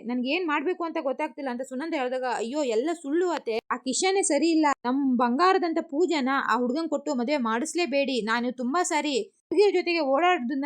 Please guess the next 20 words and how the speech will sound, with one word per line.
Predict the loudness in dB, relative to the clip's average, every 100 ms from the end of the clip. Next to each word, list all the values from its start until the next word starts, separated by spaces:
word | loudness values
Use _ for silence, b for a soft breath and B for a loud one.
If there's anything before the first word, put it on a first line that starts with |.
| -2
ನೋಡಿದೀನಿ. | -2 -2 -2 -2 -4 -4
ಸಾಲದಕ್ಕೆ | -4 -2 0 0 -2 -2 -4 -2
ನಾನ್ | -2
ಕ್ಯಾ-, | 0 0 0
ಕಿಶನ್ | -2 0 0
ಬ್ಯಾಕ್‌ಗ್ರೌಂಡ್ | 2 2 2 0 -2
ಚೆಕ್ | -4 -2
ಮಾಡಿದಾಗ | 0 0 2 2 4 2
ಅವನೊಬ್ಬ | 2 0 2 4 4
ಅಪಪೋಲಿ | 2 0 0 0 0
ಅಂತ | -2 -2
ನನಗ್ | -2 -2
ಗೊತ್ತಾಯ್ತು" | -2 0 -2 -2 -4
ಅಂತ | -4 -2 -2 -2 -4 -2
ತಾಂಡವ್ | 2 4
ಹೇಳ್ತಿರುವಾಗ, | 4 2 0 2 2 2
ತಾಂಡವ್ | 0 2 0
ಕೆನ್ನೆಗೆ | 0 0 0 2
ರಪ್ | 2 0 0 -2
ಅಂತ | 0